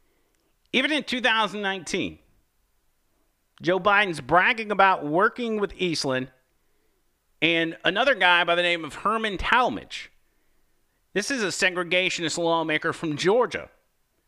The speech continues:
He joked about how Eastland never called him boy, the term boy,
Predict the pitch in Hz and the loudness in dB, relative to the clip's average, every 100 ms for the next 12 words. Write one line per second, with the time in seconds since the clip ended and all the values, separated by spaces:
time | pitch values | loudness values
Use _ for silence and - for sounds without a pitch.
0 | _ _ _ _ _ _ _ _ _ _ | _ _ _ _ _ _ _ _ _ _
1 | _ _ - 196 170 220 240 214 202 185 | _ _ -4 -2 0 -2 0 0 2 2
2 | 180 190 - 202 240 - 202 180 170 - | 2 0 0 -4 -2 -2 0 0 -2 -4
3 | 147 185 233 240 202 - 220 220 196 156 | -2 0 0 -2 -4 -2 0 0 -2 -4
4 | 180 147 123 139 226 262 110 110 - _ | -6 -8 -4 0 2 2 2 -2 -6 _
5 | _ _ _ _ _ - 139 156 220 262 | _ _ _ _ _ -8 -4 0 0 0
6 | 202 208 269 208 143 | -2 0 2 2 0